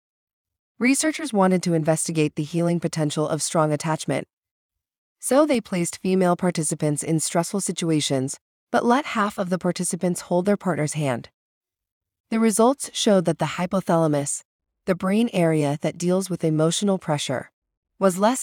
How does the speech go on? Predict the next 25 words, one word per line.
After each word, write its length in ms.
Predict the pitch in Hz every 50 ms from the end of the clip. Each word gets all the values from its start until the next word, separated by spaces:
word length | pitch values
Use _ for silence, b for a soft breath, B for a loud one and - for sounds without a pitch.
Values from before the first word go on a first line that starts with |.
| - -
active 480 | 185 170 170 - - 170 165 160 151 -
in 100 | 160 156
holding 380 | 147 139 165 175 170 185 185 185
their 100 | 175 170
partner's 380 | - - 156 - 147 143 -
hand. 400 | 151 151 139 127 123 131 139 - _ _ _ _ _ _ _ _ _ _ _ _ _ _ -
This 200 | 220 269 - 330
effect 380 | 311 - 233 196 190 - - -
only 300 | - 196 202 214 233 247
seems 300 | - - - 185 180 180 -
to 80 | 180
be 100 | 160 170
the 100 | 156 156
case 420 | 151 - - 151 147 143 147 - - -
if 160 | - 170 -
you 120 | 202 226 233
have 180 | 240 220 196
a 40 | 190
strong 400 | - - - 190 170 165 165 170
and 200 | 151 165 165 156
secure 340 | - 165 - - - 156 143
attachment 560 | 135 - - 175 180 - - - 180 170 -
with 140 | - 165 -
your 80 | 160 143
partner. 460 | - - 160 139 - 127 - -